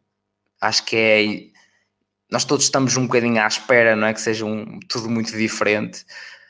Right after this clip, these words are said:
Pá, tenho-vos a dizer que eu acho que não vai ser, já, pelo menos, mas espero que consigam, consigam estar rijos neste novo ano para, para uma boa época de exames.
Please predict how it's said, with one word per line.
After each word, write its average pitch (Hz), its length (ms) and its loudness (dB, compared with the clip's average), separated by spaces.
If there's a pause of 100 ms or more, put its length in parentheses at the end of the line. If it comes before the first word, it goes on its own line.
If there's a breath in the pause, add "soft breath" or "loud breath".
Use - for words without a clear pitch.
(600 loud breath)
Pá, 104 580 0
tenho-vos 113 280 -4
a 113 40 -2
dizer 107 260 -6
que 113 120 -8
eu 113 80 4
acho 113 160 0
que - 80 -4
não 113 120 -2
vai 113 160 2
ser, 120 720 0
já, 117 520 2 (100)
pelo 110 140 -8
menos, 110 580 -8
mas 113 1080 -2 (100)
espero - 380 -2
que - 180 -14
consigam, 120 680 -2 (320 loud breath)
consigam 127 400 0
estar 123 260 2
rijos 117 720 0
neste 120 220 0
novo 120 240 0
ano 120 160 2
para, 113 380 4
para - 180 -6
uma 113 160 2
boa 120 180 4
época 120 260 2
de 107 80 -2
exames. 113 580 -2